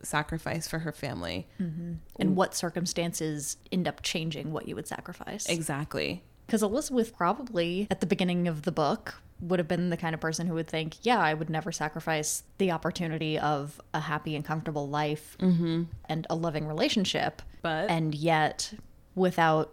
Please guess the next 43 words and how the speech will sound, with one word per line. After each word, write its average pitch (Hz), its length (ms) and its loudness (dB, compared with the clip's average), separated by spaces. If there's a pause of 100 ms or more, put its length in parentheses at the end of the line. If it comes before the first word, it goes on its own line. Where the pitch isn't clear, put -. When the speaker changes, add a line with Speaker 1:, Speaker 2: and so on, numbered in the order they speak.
(120)
Speaker 2:
even 196 300 2
really 151 300 0
a 156 60 -2
second 156 380 -4
thought, 180 480 0 (340)
Speaker 1:
she - 120 2
Speaker 2:
she 190 60 2
Speaker 1:
turns 165 240 0
Speaker 2:
does. 180 140 0
Speaker 1:
it - 20 2
down, 226 260 0
yeah. 220 260 -4 (320)
So - 160 -6
I 180 160 -2
think 175 320 -6
her, 196 340 2
her 220 180 2
line 202 260 0
has 202 200 -2
changed. 185 800 -4 (440)
I 175 100 -4
think 165 460 -2 (200)
it's 175 200 -4
interesting 165 600 0
to 165 140 -4
see 156 680 -2
if 165 220 0
Jane 156 260 2
will 147 140 0
ever 151 280 0
kind 113 200 -4
of 143 80 -4
create - 320 -2
boundaries 143 480 -2
around - 240 -4
what - 160 -2
she - 160 -4
will 151 220 -2
or 139 80 -2
won't 151 260 -4
Speaker 2:
Mm-hmm. - 160 -8
Speaker 1:
sacrifice, 160 680 -4
if 160 120 -2